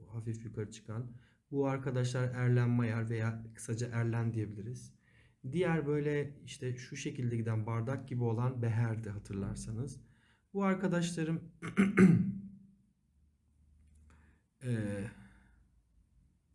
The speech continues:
kroze, sıcaklığa dayanıklı bir madde.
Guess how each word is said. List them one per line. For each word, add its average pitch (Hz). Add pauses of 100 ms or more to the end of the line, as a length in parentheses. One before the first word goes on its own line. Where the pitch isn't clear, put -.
(160)
kroze, 120 (1000)
sıcaklığa 113
dayanıklı 98
bir 123
madde. 127